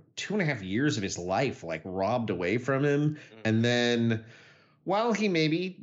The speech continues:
Speaker 1: didn't come through offensively <laughs> as much as you'd want in Game Six, uh, he was, like,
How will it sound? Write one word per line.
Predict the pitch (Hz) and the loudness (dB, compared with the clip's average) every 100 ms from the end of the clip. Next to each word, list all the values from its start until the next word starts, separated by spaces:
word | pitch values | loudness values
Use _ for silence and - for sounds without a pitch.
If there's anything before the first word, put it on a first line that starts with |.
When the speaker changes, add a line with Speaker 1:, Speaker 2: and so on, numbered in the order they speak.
| - | -6
Speaker 1:
didn't | 113 120 127 | -4 -4 -4
come | 156 151 | -4 -4
through | 139 123 123 135 147 - | -2 0 2 0 -4 -4
offensively | 120 139 - 98 - 82 92 110 151 | -2 -2 -2 -2 -2 -2 0 0 0
<laughs> | |
as | 123 113 - | 0 0 -2
much | - | -4
as | 131 - - | -2 -2 -2
you'd | 135 123 | -2 0
want | 101 107 107 85 | 0 2 0 -2
in | 107 | -2
Game | 107 110 120 | 0 0 -2
Six, | - 107 90 117 - - - - - | -4 -2 -2 -4 -10 -12 -20 -12 -2
uh, | 120 120 123 123 123 123 - - | 2 2 2 2 0 -2 -8 -8
he | 254 | -4
was, | 254 247 | -2 0
like, | 220 - | -2 -4